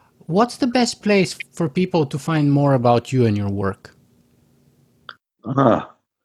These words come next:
Speaker 2: um, well, I should say that apart from the two books you mentioned, um, I've written,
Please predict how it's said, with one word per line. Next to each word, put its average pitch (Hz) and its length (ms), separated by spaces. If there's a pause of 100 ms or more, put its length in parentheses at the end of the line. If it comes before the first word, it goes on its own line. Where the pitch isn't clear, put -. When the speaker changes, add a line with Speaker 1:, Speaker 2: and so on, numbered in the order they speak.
(180)
Speaker 2:
um, 139 420 (1800)
well, 170 140
I 160 60
should 151 180
say 180 200
that 127 180
apart 151 260
from 139 100
the 127 60
two 147 180
books 135 300
you 127 100
mentioned, 117 600 (460)
um, 120 200
I've 123 220
written, 120 400